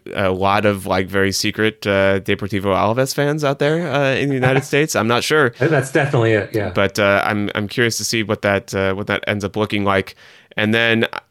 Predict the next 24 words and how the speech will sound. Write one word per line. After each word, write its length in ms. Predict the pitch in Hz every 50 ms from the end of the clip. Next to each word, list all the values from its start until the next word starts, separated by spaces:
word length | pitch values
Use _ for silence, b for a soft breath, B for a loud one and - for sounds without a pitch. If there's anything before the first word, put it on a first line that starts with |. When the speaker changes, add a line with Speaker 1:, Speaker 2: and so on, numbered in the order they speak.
| _ _ -
Speaker 1:
I 100 | 131 135
threw 160 | 127 175 165
this 180 | 143 143 127
into 200 | 147 139 127 123
the 120 | 113 110 107
three 200 | - 127 120 110
P 160 | - 117 110
M 120 | 107 107
window 220 | 104 104 104 104 101
because 280 | 92 101 95 95 90
it's 100 | 92 90
just 160 | - 95 92 -
so 140 | - 98
close. 280 | 92 - - 101 95 -
Two 160 | - - 123
forty-five 460 | 113 - 120 110 104 - 107 98 98 -
P 140 | - 107 95
M, 160 | 92 92 92
Sporting 540 | - - - - 127 131 127 - 131 117 110
Charleroi 760 | - - 117 104 95 90 87 87 92 101 123 147 147 147 147 b b b b b b
versus 360 | - 104 101 - 104 95 90
Union 340 | 98 113 127 131 123 120 113
Saint 320 | 110 - 123 113 107 98 -
Gilloise 680 | - 92 95 98 104 104 101 98 98 95 - - -